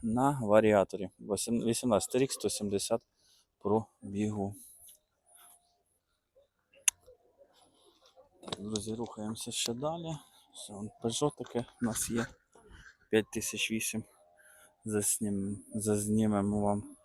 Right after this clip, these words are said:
інформацію. Двохлітровий, друзі. Не один і шість навіть. Так, ще така Toyota.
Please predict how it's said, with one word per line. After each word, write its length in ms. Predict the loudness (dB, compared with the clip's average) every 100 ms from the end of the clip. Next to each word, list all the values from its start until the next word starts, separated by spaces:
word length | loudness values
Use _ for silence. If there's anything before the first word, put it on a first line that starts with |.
| _ _ -20 -20 -8
інформацію. 840 | -6 -4 -2 0 2 0 -2 -2
Двохлітровий, 720 | 0 0 2 0 2 2 2 -2
друзі. 400 | -4 -4 -4 -8 _ _ _ _ _ _ -12
Не 160 | -4 -2
один 340 | 0 0 -2
і 60 | -2
шість 360 | -6 -10 -10
навіть. 400 | -10 -10 -12 -20 _ -20 -20 _ -20 -20 -20 -20 _ -20
Так, 100 | -6
ще 220 | 0 2
така 220 | 2 0 -2
Toyota. 680 | 0 2 4 4 4 0